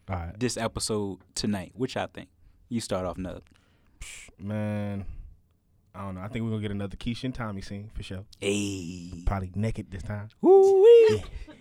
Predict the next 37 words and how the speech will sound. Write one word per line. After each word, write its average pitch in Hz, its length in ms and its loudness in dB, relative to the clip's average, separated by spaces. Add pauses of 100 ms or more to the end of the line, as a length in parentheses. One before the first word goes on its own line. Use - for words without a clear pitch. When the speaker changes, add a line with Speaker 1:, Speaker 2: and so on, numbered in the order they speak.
(180)
Speaker 1:
Yeah. 113 800 0 (460)
Uh, 113 480 -2 (560)
I 160 140 -4
don't 180 80 2
know, 180 160 2
man. 139 320 0
And 117 100 -2
then, 123 160 2
uh, 110 260 -2 (100)
you 113 100 -2
know, 107 300 -2
my 95 100 -6
man 113 160 -2
Tariq 123 380 0
gonna 107 180 -2
get 104 100 -2
in 110 60 -4
some 117 160 -6
more 117 160 -2
trouble 120 300 -6
with 110 160 -8 (240)
Slim. 123 580 0 (840)
Fucking 76 400 -12
Kanan. 80 320 -12 (280)
Slim. 98 560 -6
Speaker 2:
<laughs> - 440 -20
Speaker 1:
And, - 180 -12
Speaker 2:
Yeah, 101 240 0
Speaker 1:
uh, 92 100 -2
Speaker 2:
bro. 90 100 -8 (120)
Speaker 1:
him 113 220 0
and 110 120 0
Raina 110 240 0
gonna 104 160 0
have 101 120 0
a 98 60 -4
fight. 98 380 -6